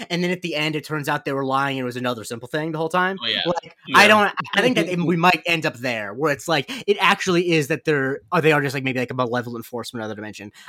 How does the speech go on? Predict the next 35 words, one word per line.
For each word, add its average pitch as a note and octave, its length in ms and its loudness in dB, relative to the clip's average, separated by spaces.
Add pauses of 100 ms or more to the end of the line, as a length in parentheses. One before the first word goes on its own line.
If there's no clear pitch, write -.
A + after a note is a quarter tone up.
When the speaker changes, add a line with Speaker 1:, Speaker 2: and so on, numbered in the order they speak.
(140)
Speaker 1:
I E3+ 100 6
don't F3+ 200 0
know D3 180 0
the B2+ 80 -8
comic C#3 300 -4
history, F3 340 -4
so B2+ 100 -8
I G#2+ 60 -4
can't A#2 180 -8
speculate, D#3 500 -4 (360)
but D#3+ 120 6
I - 60 4
suspect - 560 0
that D3+ 160 2
it's C#3+ 120 -6
gonna D#3+ 240 0
kind C#3+ 280 -4
of A#2+ 160 -8 (180)
have F#3 220 4
a E3+ 60 4
neat, F#3 500 0 (360)
I G3 60 -6
could A#3+ 100 6
be F3+ 80 6
wrong, B2+ 140 2
I D3+ 100 2 (220)
imagine F#3+ 400 0
we'll E3 80 2
have D3+ 80 2
a C#3+ 60 0
neater C#3 640 0
way B2+ 280 0
of A#2 100 -4
explaining A2+ 540 -8
it G#2+ 200 -8